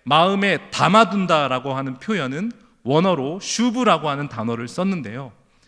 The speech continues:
이 단어는 대표적으로 돌이키다 또는 신앙적인 관점에서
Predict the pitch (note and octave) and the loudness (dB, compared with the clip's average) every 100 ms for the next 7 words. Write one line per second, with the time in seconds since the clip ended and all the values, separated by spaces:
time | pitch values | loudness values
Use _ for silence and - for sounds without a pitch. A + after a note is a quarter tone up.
0 | _ _ D#3+ B3 D3+ C#3+ D3 G3+ B2 - | _ _ 2 2 2 -2 0 0 -2 -8
1 | - _ _ - E3+ F3+ C4 A3+ D#3 B2+ | -20 _ _ -2 -2 0 -4 -4 -4 -4
2 | D3+ C#4+ - _ _ - D3 A#3 - - | -2 -2 -6 _ _ -8 0 0 -2 -12
3 | F3 F#3+ D3+ - _ _ _ _ _ _ | -8 -8 -8 -14 _ _ _ _ _ _
4 | _ _ _ _ - F#3+ A#3 C3+ - - | _ _ _ _ -2 4 4 2 -6 -6
5 | - B3+ A#3+ A3+ G3+ G3+ C#3+ C#3+ E3+ C#3+ | 0 2 2 0 -2 -4 -6 -6 -8 -8
6 | A#2+ E3 - | -8 -10 -10